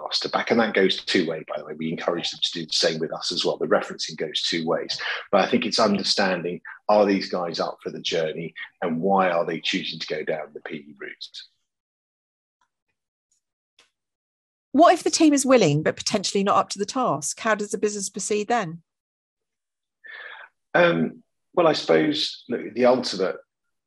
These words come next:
Speaker 1: um, view would be if you really didn't think they were up for the journey, then you walk away, you know, um, i-, if you don't think you can get there.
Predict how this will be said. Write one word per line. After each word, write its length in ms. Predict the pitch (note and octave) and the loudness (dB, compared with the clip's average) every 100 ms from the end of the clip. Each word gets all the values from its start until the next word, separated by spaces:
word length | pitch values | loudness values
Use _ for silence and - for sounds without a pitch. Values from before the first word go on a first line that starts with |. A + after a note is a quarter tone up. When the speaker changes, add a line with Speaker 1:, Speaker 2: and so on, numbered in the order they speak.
| _ - | _ -4
Speaker 1:
um, 400 | G2 F2+ F2+ - _ _ _ - - | -4 -4 -8 -18 _ _ _ -20 -10
view 400 | G2+ F#2 E2+ F2+ - - - - _ - | -4 -4 -4 -6 -8 -12 -10 -10 _ -10
would 280 | G2 F#2+ - | -2 -2 4
be 400 | G2 F#2 F#2+ G2+ | 4 4 2 -2
if 120 | - | -2
you 120 | G#2 | 2
really 180 | G#2+ F#2 | 4 4
didn't 240 | D#2+ E2+ | 2 -4
think 140 | - F2 | -8 -2
they 60 | |
were 120 | E2+ E2+ | 0 -2
up 100 | - | -6
for 80 | - | -10
the 60 | |
journey, 480 | - F2+ F2 F2+ F2 | 0 0 0 -2 -4
then 320 | F2 F#2 F2+ - - | 0 0 0 -8 -8
you 180 | F2+ | -4
walk 260 | F#2 F2+ - | 0 0 2
away, 380 | G2 G2+ - - _ | 4 4 4 -2 _
you 100 | G2+ | -6
know, 140 | E2+ D#2+ - - | -4 -6 -8 -6
um, 480 | F2+ F2 F2 F2 F2 _ | -6 -6 -10 -12 -20 _
i-, 540 | G2+ - - F#2+ F#2+ | -20 -18 -12 -8 -8
if 220 | - G2 - | -8 -8 -2
you 60 | |
don't 260 | G#2 G2+ G2 | 2 2 0
think 180 | G2 - | -8 -10
you 80 | - | -12
can 80 | F#2 | -2
get 220 | F#2 F2+ - | 0 -2 -4
there. 320 | F2 E2 E2+ | -6 -6 -10